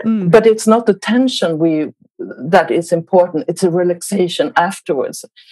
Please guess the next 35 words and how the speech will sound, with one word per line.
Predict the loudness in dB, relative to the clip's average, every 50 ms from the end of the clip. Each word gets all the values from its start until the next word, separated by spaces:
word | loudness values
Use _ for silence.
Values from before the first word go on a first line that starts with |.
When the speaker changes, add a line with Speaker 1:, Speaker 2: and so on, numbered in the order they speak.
| _ 2 2
Speaker 2:
And | 4 6
many | 6 6 4 4 4
things | 4 2 2 2 2 2
we | 4 4
need | 4 2 2 2 2
to | 0 2
be | 2 0 0 0
so | 0 0 0 0
tense | 0 0 2 2 2 2 0 0
to | 0 2
get | 2 2 2 2
that | 2 0 2 2
orgasm. | 0 2 2 2 0 0 -2 -4 -6 -8 -8 -8 -8 _ _ -20 -20 -20 -20 -18 -4 0
But | 0 2 4 4
what | 2 2 2 0
happens | -2 -2 0 2 2 2 2 0 -2 -8 -18 _ _ _ _ _ _ _
if | -8 -8 -6 -4 -4
you | -2 -2
are | 0 -2 -2
not | -2 -2 -4 -6 -8 _ -14 _
tense? | -4 -4 -2 -4 -4 -8 -12 -16 -16 -12 -4
Then | 0 0 2 2 2 2
the | 2 2
orgasm | 2 2 0 2 0 -2 -2 -2 -8 -8 -8 -8
can | -8 -8 -8
flow | -10 -10 -2 0 0 2 2 2 0 0 -2 -4 -4
much | -4 -4 -4 -6 -8 -12 -12 -14 _ _ _ _ _ _ _ -2
longer. | 0 2 2 2 2 0 -4 _ _ _ -20 -18 -18 -20 _ _ _ _ _ _ _ _
So | 0 2 2
that's | 4 6 6 4 4 0 -2 2
like | 4 4 4 4 4 4
a, | 4 4 2 -4 _ _ _ _ _ _ -2 0
a, | 0 0 0 -4 -10 -10 -10 -10 -12 -12 -14 -16 -18 _ _ _ -20 -18 -14 -12 -12 -12 -12 -14 -16 -20 _ _ _ _ _ _ -4 -2
an | 0 2 2
epiphany | 0 0 2 0 0 0 0 -2 -2 0 0 -2 -4 -6 -10